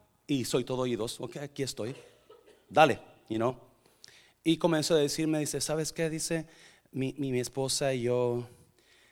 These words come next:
pasamos unos días fuertes la semana pasada. Ah, yo no, yo le dije a ella, 'Si quieres, you know, si quieres irte, vete.'"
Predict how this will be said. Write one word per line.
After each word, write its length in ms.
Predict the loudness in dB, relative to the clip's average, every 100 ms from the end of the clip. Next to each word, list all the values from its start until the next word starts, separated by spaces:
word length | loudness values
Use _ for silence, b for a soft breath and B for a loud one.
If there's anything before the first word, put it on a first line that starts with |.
| b _ _
pasamos 520 | -4 -2 -2 -2 0
unos 220 | 0 -2
días 200 | -4 -6
fuertes 320 | -4 -4 -4
la 40 | -4
semana 180 | -4 -4
pasada. 520 | -2 -2 -2 -4 -8 -16 _ _ _ _ _ _ _ _ -18 b b b b b _
Ah, 260 | -4 -2 -4 -2
yo 160 | 0
no, 100 | 2
yo 280 | 0 0 2
le 80 | 2
dije 220 | 0 -2
a 100 | -2
ella, 180 | 0 -2
'Si 160 | -4
quieres, 420 | -4 -4 -4 -6 -4
you 80 | -2
know, 140 | -2
si 120 | -4
quieres 280 | -10 -10 -10
irte, 240 | -10 -8 -8
vete.'" 400 | -8 -10 -10